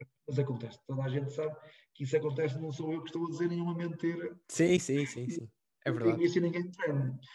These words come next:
Speaker 1: Ou seja, eu digo isso e ninguém me prende, ninguém, ninguém me estoura o, o, o, o processo. Isto é assim. E em que o, eh,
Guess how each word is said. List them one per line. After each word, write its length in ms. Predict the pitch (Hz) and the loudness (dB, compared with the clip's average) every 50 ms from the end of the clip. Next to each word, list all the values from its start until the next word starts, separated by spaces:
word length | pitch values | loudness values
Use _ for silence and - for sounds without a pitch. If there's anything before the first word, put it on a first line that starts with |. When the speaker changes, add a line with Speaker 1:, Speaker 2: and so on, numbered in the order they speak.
| - - - _ | -20 -20 -6 _
Speaker 1:
Ou 120 | 175 165 143 | 2 2 2
seja, 180 | - - - | 2 0 2
eu 120 | 156 151 156 | 2 4 6
digo 280 | 165 165 151 147 143 143 | 8 8 8 6 6 4
isso 240 | 147 139 143 151 | 4 2 2 0
e 40 | 156 | 0
ninguém 340 | 156 165 160 156 160 165 160 | 2 0 2 2 2 2 2
me 80 | 160 - | 0 0
prende, 300 | 160 156 156 160 170 165 | 2 2 2 2 0 -2
ninguém, 320 | 165 165 170 - 170 160 | -4 -4 -6 -6 -6 -8
ninguém 240 | 156 170 170 175 170 | -8 -6 -4 -2 -2
me 100 | 175 160 | -2 -2
estoura 340 | 135 - - 160 160 160 135 131 - - _ - - - - _ _ | -2 -2 -2 -2 0 0 -2 -4 -6 -12 _ -18 -18 -18 -20 _ _
o, 60 | 170 | -10
o, 560 | 170 175 - 190 185 180 180 180 185 208 151 | -10 -8 -8 -10 -12 -12 -14 -16 -10 -6 -6
o, 140 | 127 - - - _ _ - | -6 -6 -8 -14 _ _ -14
o 160 | 180 170 - | -12 -12 -6
processo. 580 | 175 170 165 135 - 165 170 165 139 - - - - - _ - 147 - | 2 2 2 4 8 8 8 8 8 4 -2 -8 -12 -16 _ -8 -8 -4
Isto 220 | - 202 - - | -2 -2 0 0
é 40 | 160 | 0
assim. 300 | 135 127 - 120 117 120 - _ _ _ _ _ _ _ _ _ _ _ _ _ - - _ | 0 0 -4 -6 -8 -10 -14 _ _ _ _ _ _ _ _ _ _ _ _ _ -20 -8 _
E 140 | 202 185 208 | 4 6 6
em 100 | 202 202 | 6 8
que 280 | - 165 156 160 156 - - - - - - - - _ - | 10 12 12 12 10 8 0 -12 -14 -16 -18 -20 -20 _ -8
o, 240 | - 185 185 185 | -4 0 2 2
eh, 580 | 190 190 190 190 190 190 190 190 190 190 190 | 2 2 2 2 2 2 2 0 0 -2 -4